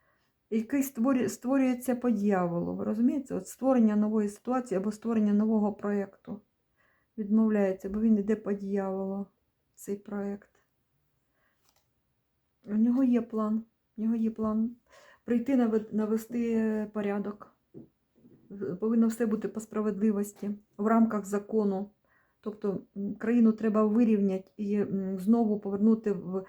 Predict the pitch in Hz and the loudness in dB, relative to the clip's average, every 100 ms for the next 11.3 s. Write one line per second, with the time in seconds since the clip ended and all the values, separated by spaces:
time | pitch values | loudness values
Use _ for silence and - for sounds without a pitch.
0 | - 190 220 220 214 214 202 214 220 196 | -6 2 4 4 2 0 -2 -4 -2 -2
1 | 185 190 - 190 208 240 208 208 220 220 | -2 -6 -8 -6 -4 -2 2 2 2 2
2 | 185 - 202 214 202 214 - 185 185 196 | -4 -6 -2 0 0 -4 -8 -6 -6 -6
3 | - - 202 202 _ _ _ _ _ _ | -10 -14 -14 -14 _ _ _ _ _ _
4 | - 220 269 269 294 233 202 190 190 196 | -14 -8 -6 -4 0 2 2 -2 -6 -4
5 | 202 190 208 208 208 - 208 202 196 208 | -4 -4 -4 -6 -8 -10 -12 -10 -8 -10
6 | 202 - 226 226 _ _ - 202 220 - | -10 -12 -12 -12 _ _ -16 -8 -8 -6
7 | 240 240 220 - 220 202 202 202 226 240 | -6 -4 -8 -6 -4 -4 -6 -4 0 0
8 | 226 - 240 220 208 208 _ _ - 208 | -2 -6 -2 -2 -2 -6 _ _ 0 2
9 | 226 220 - _ _ _ _ _ _ _ | 4 0 -6 _ _ _ _ _ _ _
10 | _ _ _ _ _ _ _ _ 214 202 | _ _ _ _ _ _ _ _ -6 -4
11 | 202 202 | -2 -4